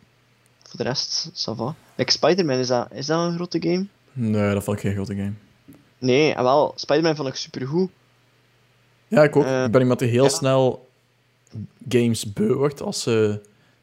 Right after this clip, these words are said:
Speaker 2: te lang duren. Zoals The Last of Us Part twee vind ik echt te lang.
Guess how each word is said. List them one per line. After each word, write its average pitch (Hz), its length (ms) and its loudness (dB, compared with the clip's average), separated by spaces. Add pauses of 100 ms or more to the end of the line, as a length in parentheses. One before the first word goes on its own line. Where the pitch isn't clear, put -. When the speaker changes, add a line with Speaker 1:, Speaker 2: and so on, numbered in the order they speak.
Speaker 2:
te 135 120 0
lang 113 280 0
duren. 135 440 -4 (460)
Zoals 113 540 2
The 117 80 -4
Last 120 260 0
of 117 60 -8
Us 113 140 -8
Part 113 160 -6
twee 117 160 0
vind 113 120 -4
ik 101 80 -8
echt - 240 -8
te 107 80 -4
lang. 104 300 -4